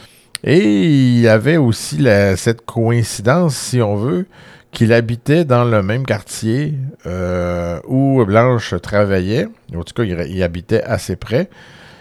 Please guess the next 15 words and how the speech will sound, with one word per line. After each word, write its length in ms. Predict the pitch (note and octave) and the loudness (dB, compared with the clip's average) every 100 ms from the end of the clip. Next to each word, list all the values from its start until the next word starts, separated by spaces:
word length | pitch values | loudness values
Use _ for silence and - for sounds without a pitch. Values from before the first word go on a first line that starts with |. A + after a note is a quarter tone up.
| - _ | -20 _
Et, 400 | - C3+ D3+ D3 B2 | 0 2 4 4 6
euh, 1120 | A2 G#2+ G2+ G2 F#2 F#2 F#2 F2+ F2+ F2+ F2+ | 6 6 6 4 2 2 0 0 0 -2 -4
pour, 380 | - A2+ F#2+ G2 | -4 -4 -4 0
euh, 160 | G2+ | 0
mon 240 | G2+ G2 G2 | 0 -2 -2
dos, 260 | A2 A#2 | -2 -4
quelques 1500 | G2+ A#2+ B2 A#2 - A#2 G#2+ G2+ G2 F#2 F2+ F2 E2+ F2 F#2 | -2 2 2 2 0 2 4 4 2 2 2 0 -2 -4 0
instants 420 | A#2 A#2 F2 - D3 | 0 0 -2 -2 0
a-, 880 | E3+ A2 E2 A1 D#2+ D2 C2+ C#2 F#2+ | 0 -2 -4 -6 -8 -8 -10 -10 -8
après 380 | - A2+ A2 | -4 0 2
être 140 | G#2+ F#2 | 2 2
passé 320 | G#2+ F#2+ C3+ | 0 2 -2
devant 260 | A#2+ F#2+ G2 | -2 0 2
l'appartement, 580 | G2 G2+ F#2+ F2+ E2+ C3+ | 2 0 -2 -2 -2 -2
euh, 500 | D#3 G2 F2 D#2+ | -2 -2 -4 -6